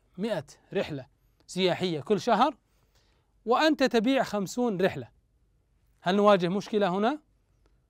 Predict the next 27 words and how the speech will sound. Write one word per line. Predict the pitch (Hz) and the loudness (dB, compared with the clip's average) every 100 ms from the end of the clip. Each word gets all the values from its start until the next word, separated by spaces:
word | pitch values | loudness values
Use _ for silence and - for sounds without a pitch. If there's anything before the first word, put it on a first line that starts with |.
| _ | _
بالتأكيد | 302 - 202 - 262 156 | -8 -6 -8 -2 0 0
نحن | 175 180 | -4 -4
لم | 196 269 254 208 | -2 0 -2 -4
نصل | 226 240 | -4 -4
إلى | 202 196 233 - _ _ _ _ _ _ _ _ _ _ - | -2 0 -2 -4 _ _ _ _ _ _ _ _ _ _ -8
الهدف، | 170 247 285 147 - | 0 2 2 -4 -6
وصلنا | 143 220 220 | -8 -4 -2
إلى | 208 | -4
خمسون | 240 226 330 277 | -6 -6 -4 -4
بالمئة | 262 262 | -4 -4
من | |
الهدف، | 214 208 160 | -4 -6 -8
إذا | - 196 | -10 -8
نحن | 208 240 247 | -6 -6 -6
في | 277 | -4
مشكلة. | 302 302 - 143 _ _ _ 180 | -4 -6 -8 -14 _ _ _ -2
الوضع | 190 226 | 0 2
المرغوب | 185 185 170 196 185 | 0 0 0 0 0
هو | 151 | -4
مئة | 165 311 339 - _ _ | -2 0 0 -2 _ _
والوضع | 202 208 202 | -2 0 -2
الحالي | 175 - 202 160 | -4 -4 -4 -6
خمسون، | - 156 - 285 339 - _ _ | -12 -16 -4 0 0 -2 _ _
إذا | 190 | -2
هنالك، | 185 170 185 233 220 214 262 302 _ _ _ _ _ _ _ _ _ | -2 0 -2 -2 0 0 0 -2 _ _ _ _ _ _ _ _ _
هنالك | - 180 220 226 | -6 0 0 0
فجوة، | 226 339 285 165 | 2 4 4 0